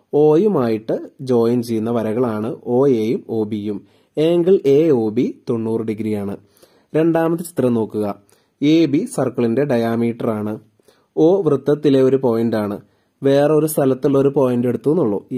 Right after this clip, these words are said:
ഏത് പോയിന്റ് വേണമെങ്കിലും എടുക്കാം സർക്കിളിലെ. എ ബി എന്ന രണ്ടറ്റങ്ങൾ ഓയുമായി ജോയിൻ ചെയ്യുമ്പോൾ ഉണ്ടാകുന്ന ആംഗിൾ ആണ് ആംഗിൾ എ ഒ ബി. ആംഗിൾ എ ഒ ബി തൊണ്ണൂറ് ഡിഗ്രിയാണ്. അതുപോലെ തന്നെ മൂന്നാം ചിത്രത്തിലും നിങ്ങൾ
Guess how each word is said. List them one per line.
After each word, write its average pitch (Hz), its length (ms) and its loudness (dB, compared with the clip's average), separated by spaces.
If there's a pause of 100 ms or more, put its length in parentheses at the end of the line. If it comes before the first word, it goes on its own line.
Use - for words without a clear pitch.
(120)
ഏത് 143 180 4 (100)
പോയിന്റ് 127 340 2
വേണമെങ്കിലും 117 460 0
എടുക്കാം 110 260 -8 (140)
സർക്കിളിലെ. 107 440 -6 (1700)
എ - 20 6 (200)
ബി 156 120 2 (160)
എന്ന 131 140 2 (100)
രണ്ടറ്റങ്ങൾ 113 640 -4 (560)
ഓയുമായി 156 460 2 (120)
ജോയിൻ 139 240 2 (100)
ചെയ്യുമ്പോൾ 127 480 2
ഉണ്ടാകുന്ന 117 460 -2 (120)
ആംഗിൾ 120 300 0
ആണ് 107 160 -6 (220)
ആംഗിൾ 113 200 -4 (180)
എ 113 40 -4 (180)
ഒ - 20 -4 (120)
ബി. 110 100 -4 (680)
ആംഗിൾ 131 260 2
എ 120 40 2 (160)
ഒ - 20 0 (100)
ബി 143 80 0 (220)
തൊണ്ണൂറ് 117 360 0
ഡിഗ്രിയാണ്. 107 460 -4 (840)
അതുപോലെ 143 400 2
തന്നെ 139 240 4
മൂന്നാം 131 320 2 (100)
ചിത്രത്തിലും 123 480 -2 (220)
നിങ്ങൾ 113 200 -2